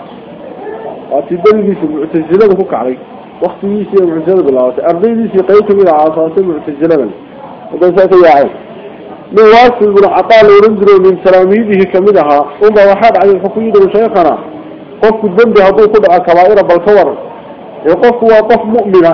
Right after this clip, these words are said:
لكن الذنب كدع إيمان في سنة وناقص مفيد فواسف بكوك العواية لي ومنزلة بين منزلتين الإسلام في الأوقات حتى علمنا مجال المسلمين كذب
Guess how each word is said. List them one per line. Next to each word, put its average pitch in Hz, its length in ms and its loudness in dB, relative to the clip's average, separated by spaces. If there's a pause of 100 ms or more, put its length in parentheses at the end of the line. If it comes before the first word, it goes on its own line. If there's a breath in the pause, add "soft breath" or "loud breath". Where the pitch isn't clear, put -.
لكن 190 440 2 (240)
الذنب 214 340 0
كدع 190 320 -2
إيمان 202 480 0
في 226 160 -4
سنة 202 160 2
وناقص 196 720 2
مفيد 180 360 -4 (800)
فواسف 233 400 4
بكوك 220 460 0
العواية 202 480 4
لي 226 480 2
ومنزلة 202 680 2
بين 202 240 2 (140)
منزلتين 185 460 0
الإسلام 202 420 0
في 202 80 2
الأوقات 185 340 -2
حتى 175 240 -2
علمنا 202 360 2
مجال 185 320 2
المسلمين 156 380 -4 (840)
كذب 190 300 0